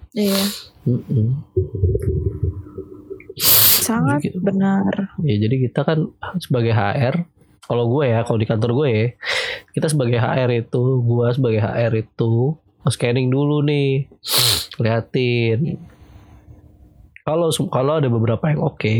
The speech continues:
Speaker 2: gue kasih ke user, ke, ke user, "Oke nih, Pak, ini mau gimana, gimana, gimana.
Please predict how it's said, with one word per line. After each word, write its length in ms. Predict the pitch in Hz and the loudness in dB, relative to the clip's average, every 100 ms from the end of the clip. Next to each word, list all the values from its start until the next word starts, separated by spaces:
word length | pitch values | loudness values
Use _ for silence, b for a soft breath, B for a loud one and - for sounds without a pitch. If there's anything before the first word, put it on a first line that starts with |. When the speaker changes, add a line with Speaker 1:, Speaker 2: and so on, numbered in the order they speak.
| 117 120 | 2 0
Speaker 2:
gue 180 | 185 | 0
kasih 300 | 139 127 147 | 0 0 0
ke 80 | 135 110 | 0 0
user, 320 | 113 110 113 110 110 - | 0 0 0 0 -4 -2
ke, 120 | 110 107 107 - | 0 2 0 -2
ke 120 | 120 | 0
user, 320 | 113 113 117 | 0 0 0
"Oke 320 | 117 127 143 139 | 0 0 0 0
nih, 320 | 139 131 123 B B B B B - | 2 0 -2 B B B B B -4
Pak, 320 | 123 127 131 | -2 0 0
ini 80 | 127 | 0
mau 160 | 123 117 | 2 2
gimana, 320 | 113 117 120 | 2 2 2
gimana, 240 | 113 113 | 2 2
gimana. 280 | 113 110 113 | 2 2 2